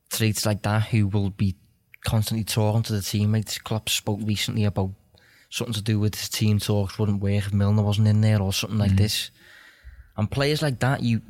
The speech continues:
Speaker 1: you really, really have to value. And I think, I think clubs, once they get hold of these players, they should really,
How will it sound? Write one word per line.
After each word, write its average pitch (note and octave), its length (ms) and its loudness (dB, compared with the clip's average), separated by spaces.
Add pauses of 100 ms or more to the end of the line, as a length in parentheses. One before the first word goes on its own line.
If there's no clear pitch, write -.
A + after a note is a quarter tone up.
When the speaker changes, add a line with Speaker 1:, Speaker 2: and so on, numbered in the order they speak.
(160)
Speaker 1:
you A2+ 220 0
really, B2+ 360 2
really A#2+ 300 4
have A#2 240 2
to G#2+ 100 2
value. G#2 340 2
And A#2 100 4
I - 20 2
think, G#2+ 340 0 (640)
I A2+ 60 -10
think C3+ 240 0
clubs, B2 480 0
once B2 200 2
they C3 100 -2
get A#2 180 0
hold A2+ 240 0
of B2+ 80 -2
these A#2+ 180 0
players, G#2+ 520 0
they G#2+ 100 -2
should G#2+ 360 -2
really, A2+ 480 2